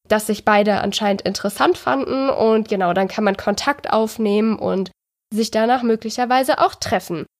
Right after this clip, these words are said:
Das heißt, die Fotos, die spielen eine ganz, ganz elementare Rolle bei Tinder. Und ich hab von der Freundin erfahren, dass da manche Menschen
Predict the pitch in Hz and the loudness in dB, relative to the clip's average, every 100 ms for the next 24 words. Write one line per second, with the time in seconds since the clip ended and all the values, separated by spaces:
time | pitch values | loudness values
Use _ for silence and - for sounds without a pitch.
0 | _ _ - 233 269 339 415 - 285 339 | _ _ 0 0 4 2 2 -2 -2 0
1 | 415 392 349 - 302 - 302 311 285 254 | 0 0 -2 -2 -6 -4 -2 0 2 2
2 | 277 - 269 254 - 269 262 247 - 247 | 0 -2 -4 -4 -2 -2 -2 -4 -6 -6
3 | 233 220 - 202 220 285 214 262 196 185 | -4 -6 -6 0 2 2 0 0 -2 -4
4 | - 196 190 220 339 _ _ _ _ _ | -4 -4 -2 -2 -2 _ _ _ _ _
5 | _ _ _ 240 339 - 269 262 277 - | _ _ _ 4 4 4 -2 -4 -4 0
6 | 247 254 226 - 208 233 302 302 - 220 | 2 6 4 2 2 2 2 0 0 -2
7 | - 214 233 277 285 233 269 - 269 269 | -2 -2 0 -2 -2 0 0 0 0 2
8 | 233 233 - 269 269 208 208 220 269 277 | 2 0 0 -2 0 2 0 -2 -4 -4